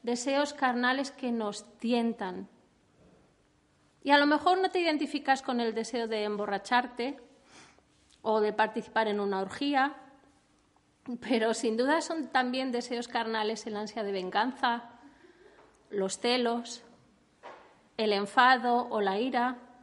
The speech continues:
la murmuración, la difamación, el contribuir a divisiones, la parcialidad y cosas semejantes. En realidad, yo, según estudiaba el texto,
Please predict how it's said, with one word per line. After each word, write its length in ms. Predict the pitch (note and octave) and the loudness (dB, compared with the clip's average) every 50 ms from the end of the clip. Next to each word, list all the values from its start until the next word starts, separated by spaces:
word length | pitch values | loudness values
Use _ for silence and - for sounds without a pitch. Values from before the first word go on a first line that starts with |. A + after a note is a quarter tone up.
| - - - - - - - - - | -20 -20 -20 -20 -20 -20 -20 -12 -8
la 120 | G3+ F#3 | -6 -4
murmuración, 1080 | F#3+ F#3+ F#3 F#3+ F#3 F#3 F#3 F#3 F#3 - - A#3+ A#3+ A#3 B3 B3 B3 A#3+ - - - - - - - - - - - - - - - - | -4 -4 -4 -4 -4 -4 -4 -6 -8 -6 -4 -2 0 0 0 0 -2 -4 -6 -10 -18 -20 -20 -20 -20 -20 -20 -20 -20 -20 -20 -20 -10 -4
la 120 | G#3 G#3 | -4 -2
difamación, 1000 | G3+ G#3 G3 - - F#3 F#3 F3+ F#3 - - B3 B3 A#3+ A#3+ A#3 A#3 A#3+ A#3 A#3 - - - - | -2 -2 -4 -4 -4 -4 -4 -4 -6 -6 -4 -2 0 2 2 0 0 -2 -4 -6 -10 -18 -16 -10
el 180 | - G3+ G#3 G#3 | -8 -6 -6 -6
contribuir 680 | - G#3+ G3+ G3+ G3 A3 G3+ G3+ F#3+ G3 G#3+ A#3 A#3+ | -4 -4 -4 -4 -4 -4 -4 -2 0 0 0 0 0
a 80 | A3+ | 0
divisiones, 840 | G#3+ G#3+ G3 F#3+ G3 - - C4+ C#4+ D4 C#4+ C4+ C4 C4 C4 B3+ - | 0 0 -2 -2 -4 -4 -4 -2 0 0 0 0 -2 -4 -4 -6 -6
la 120 | A3 G#3 | -6 -4
parcialidad 840 | - - F#3+ - - G#3 G3 G3 G3+ A3 C4 C#4+ C#4+ C#4 C#4 C#4+ C#4 - - - - | -4 -6 -6 -6 -6 -4 -2 -2 0 4 6 6 6 6 6 2 0 -4 -12 -12 -10
y 120 | B3 A#3 | -10 -6
cosas 300 | - - G3 D4 D#4+ - | -4 -4 -4 -2 -4 -6
semejantes. 680 | - B3+ A3 G3 F#3+ - A#3 A#3 B3 A#3+ A3 G3 F#3 - - - - - - - - _ _ _ | -6 -4 -6 -6 -4 -4 -2 -2 -2 -4 -4 -6 -8 -8 -12 -18 -20 -20 -20 -20 -20 _ _ _
En 140 | - A#3+ A#3+ | 0 0 2
realidad, 540 | B3 C4 C4 B3 B3 B3 B3 C4+ D#4 F4 E4 | 4 4 4 4 4 4 6 6 6 6 4
yo, 340 | D4+ D4 D#4 E4 E4 - - | 0 -2 0 0 -2 -2 -4
según 260 | - - C4+ B3+ C#4 | -6 -6 -4 -4 -2
estudiaba 340 | D4 C#4+ - D4 C#4 C4 B3+ | -4 -4 -4 0 2 4 4
el 140 | A#3+ A#3 A#3 | 4 2 0
texto, 420 | - C#4 C4 - - - F4 D#4+ | -4 -4 -4 -6 -6 -6 -6 -8